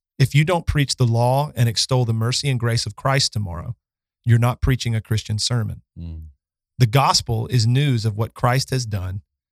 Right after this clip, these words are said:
Speaker 1: and who we are in him by grace through faith." And then he adds a little P S, "This is also what is to be found in the Lord's table."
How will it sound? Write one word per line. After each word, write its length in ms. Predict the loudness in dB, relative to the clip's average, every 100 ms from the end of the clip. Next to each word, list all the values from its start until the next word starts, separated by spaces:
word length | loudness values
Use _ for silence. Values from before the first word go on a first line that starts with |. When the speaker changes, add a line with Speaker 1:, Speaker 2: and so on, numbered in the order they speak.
| _
Speaker 1:
and 140 | -2 0
who 180 | 0
we 180 | 2 0
are 240 | 0 -2 0
in 240 | 0 0
him 360 | 0 0 -6 -14 _ _ -4
by 180 | 0 0
grace 380 | 0 -2 -2 -4
through 220 | -4 -6
faith." 360 | -8 -12 -12 -18 _ _ _ _ _ _ _ _ 0
And 80 | 4
then 60 |
he 100 | 4
adds 180 | 2 0
a 40 | 0
little 160 | -2
P 240 | 0 0 0
S, 260 | -2 -2
"This 200 | 2 2
is 100 | 0
also 380 | -2 0 0 -2
what 160 | -2 -4
is 120 | -6
to 80 | -6
be 100 | -8
found 320 | -4 -4 -2
in 80 | -4
the 80 | -6
Lord's 300 | -6 -8 -8
table." 380 | -8 -10 -14